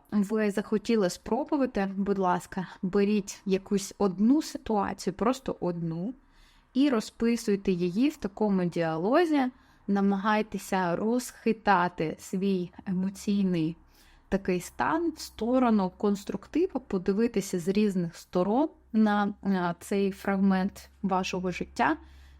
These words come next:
і побачити трохи звисока, а що взагалі відбулося.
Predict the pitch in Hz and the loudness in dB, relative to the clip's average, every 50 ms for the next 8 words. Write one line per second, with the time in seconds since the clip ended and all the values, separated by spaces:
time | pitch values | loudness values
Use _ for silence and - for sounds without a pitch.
0 | - - - 247 269 254 - 233 208 180 - 202 196 208 233 247 - - 214 - | -20 -8 -2 0 0 0 0 -4 -6 -2 2 2 4 4 4 2 0 -2 -4 -2
1 | - 202 196 - - 208 214 214 208 - - 185 175 - - 175 170 196 233 294 | -2 -4 -4 -2 -2 0 0 0 -2 -2 -4 -4 -4 -4 -6 -4 -2 0 0 0
2 | 302 - - 349 - - 269 254 254 - - - _ _ _ _ - 202 190 - | 0 -2 -6 -8 -4 -2 -2 -4 -4 -8 -16 -20 _ _ _ _ -4 -2 -2 -2
3 | - - 254 269 247 220 190 190 185 190 202 190 202 208 214 208 - - - - | 0 2 2 2 2 2 -2 -2 0 2 2 4 4 2 2 -2 -4 -12 -12 -2
4 | 185 196 185 180 175 202 190 185 170 - - - - - 165 | 0 0 0 2 2 2 2 2 2 0 -4 -6 -8 -10 -10